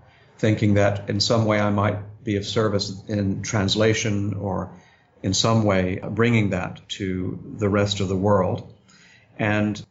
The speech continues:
got so far as acceptance into a P H D level program. But at about that time, my life took a different path when I was asked by the governing body of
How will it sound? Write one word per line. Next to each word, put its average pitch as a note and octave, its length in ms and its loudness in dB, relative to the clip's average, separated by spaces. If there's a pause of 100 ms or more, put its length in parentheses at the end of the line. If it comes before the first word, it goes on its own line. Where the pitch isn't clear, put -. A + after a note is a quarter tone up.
(120)
got C3+ 280 0
so A#2+ 160 -2
far C3 420 0
as A2+ 280 -8
acceptance C3 760 -8
into G#2+ 360 -10
a G#2 40 -8
P A#2 220 -8
H A#2 220 -8
D A2+ 180 -6
level G#2 360 -2
program. G2 720 -2 (500)
But G2+ 440 -2 (240)
at A2+ 80 -2
about C#3+ 320 0
that A2+ 200 -4
time, G2 480 -12
my A2 180 -8
life A2 360 -6
took - 380 -12
a G#2 80 -10
different C3 420 -4 (220)
path F#2 420 -12 (400)
when A2 160 -2
I G#2 100 2
was G#2 200 -2
asked - 640 -6
by G#2 480 -2
the G2+ 300 -4
governing A2+ 680 0 (500)
body A2 560 0
of G2 500 -10